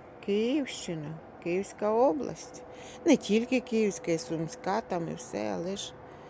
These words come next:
то що я зроблю? Що мені оце приємно, що воно літає отут? Або ракети летять.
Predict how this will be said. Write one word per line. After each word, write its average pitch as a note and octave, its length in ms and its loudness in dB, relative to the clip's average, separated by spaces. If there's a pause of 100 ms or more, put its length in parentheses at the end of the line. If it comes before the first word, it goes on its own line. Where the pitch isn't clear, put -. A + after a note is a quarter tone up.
(1500)
то A3 80 4
що D4+ 180 6
я A#3 180 10
зроблю? C#3+ 400 -4
Що F#3+ 200 0
мені G#3 280 4
оце G#3+ 180 0
приємно, A3+ 500 2
що A3+ 180 0
воно A3+ 280 2
літає C4 520 2
отут? - 260 -10 (1040)
Або D#3+ 200 -4
ракети A3 480 -2
летять. G3+ 380 -2